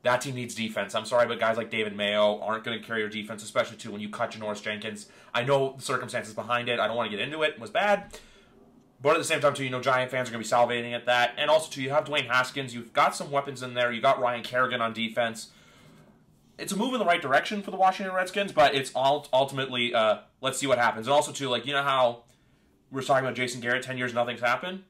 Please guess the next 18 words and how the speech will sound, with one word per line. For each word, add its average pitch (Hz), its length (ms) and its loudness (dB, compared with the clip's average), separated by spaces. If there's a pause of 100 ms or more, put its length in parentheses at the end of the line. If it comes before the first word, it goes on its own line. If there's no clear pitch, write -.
(360)
Look 147 140 -2
at - 20 -4
the 151 80 0
Redskins 147 300 2
did. 117 240 -6
Cut 139 240 0
Bruce 139 200 -4
Allen, 139 360 2
and 123 100 -12
now 127 140 4
there's 127 120 -2
actually 123 280 0
hope 123 540 -2
in 104 120 -10
D 107 160 -6
C 110 300 -4
that, 101 180 2
hey, 131 340 2